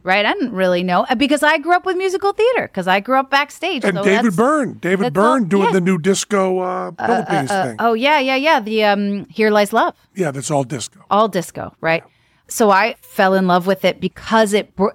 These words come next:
Speaker 1: because it's a moment for me, right? It's,
Speaker 2: Mm.
Speaker 1: it represents that time in my life and my career and what, what all that is. So the, the music for me is more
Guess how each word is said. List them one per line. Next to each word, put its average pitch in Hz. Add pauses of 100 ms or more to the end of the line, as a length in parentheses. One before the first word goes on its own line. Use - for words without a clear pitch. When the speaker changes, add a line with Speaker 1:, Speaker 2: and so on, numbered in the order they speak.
(120)
Speaker 1:
because 220
it's 208
a 180
moment 175
for 151
me, 156 (160)
right? 160
It's, 160
Speaker 2:
Mm. 143
Speaker 1:
it 180
represents 180
that -
time 165
in 156
my 156 (340)
life 165
and 175
my 160
career 156
and 147
what, 156
what 156
all 147
that 143
is. 151
So 151
the, 185
the 170
music 233
for 185
me 170
is 156
more 156